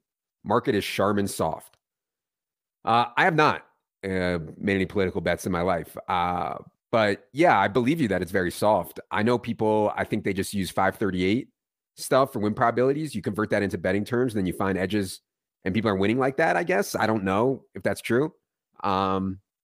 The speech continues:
but it just speaks to anything in betting. You know, the most efficient markets are the most liquid ones. N F L sides,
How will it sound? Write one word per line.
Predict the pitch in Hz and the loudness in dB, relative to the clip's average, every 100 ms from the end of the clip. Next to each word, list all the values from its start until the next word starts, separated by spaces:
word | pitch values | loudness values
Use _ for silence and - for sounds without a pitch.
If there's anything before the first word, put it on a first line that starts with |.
| _ _ _ _ _ - | _ _ _ _ _ 0
but | 165 | 0
it | |
just | 170 202 | 2 0
speaks | 139 110 | -2 0
to | 95 | 0
anything | 98 95 87 | 0 0 -2
in | |
betting. | 82 85 80 82 | 0 -2 -4 -6
You | 92 | -2
know, | 90 | 0
the | |
most | 92 113 - | 2 0 0
efficient | 107 107 107 95 | -2 -2 -2 0
markets | 92 90 95 - _ _ _ - | -2 0 -4 -6 _ _ _ 2
are | 104 101 | 4 4
the | 95 | 2
most | 90 92 | 0 -2
liquid | 92 92 95 | -2 -2 -2
ones. | 78 76 - - _ _ _ _ _ | -4 -6 -8 -16 _ _ _ _ _
N | 104 | -2
F | 101 | 0
L | 98 | 0
sides, | 90 92 87 87 85 | 0 2 2 0 -4